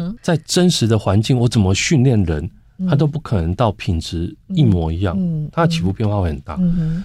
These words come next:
Speaker 1: 所以不管是做条列的摘要、短文的摘要，机器现在都做得很好。
Speaker 2: 嗯。
Speaker 1: 然后还有一个我以前在上班的时候也做过，就是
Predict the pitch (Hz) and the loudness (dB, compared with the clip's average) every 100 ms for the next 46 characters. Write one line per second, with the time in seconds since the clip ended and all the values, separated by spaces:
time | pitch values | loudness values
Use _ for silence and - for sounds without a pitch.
0 | - - 139 165 139 98 120 127 113 - | -8 -4 0 2 2 2 2 2 2 2
1 | 107 117 87 92 90 101 87 - 76 82 | 4 4 2 2 2 2 0 -2 0 2
2 | 82 85 87 92 80 - - 113 104 95 | 2 2 2 2 0 -6 -6 -4 0 0
3 | 95 87 80 90 80 - - - 80 82 | 0 0 -2 -6 -8 -12 -18 -16 -6 -4
4 | - - - 190 180 165 170 175 _ - | -4 -12 -10 -2 -2 -2 -4 -12 _ 0
5 | 139 139 135 113 113 98 107 90 87 104 | 2 4 2 2 2 2 4 2 2 2
6 | 95 107 101 92 85 92 73 - 95 95 | 2 2 2 2 2 2 0 0 0 2
7 | 87 98 104 | 4 4 2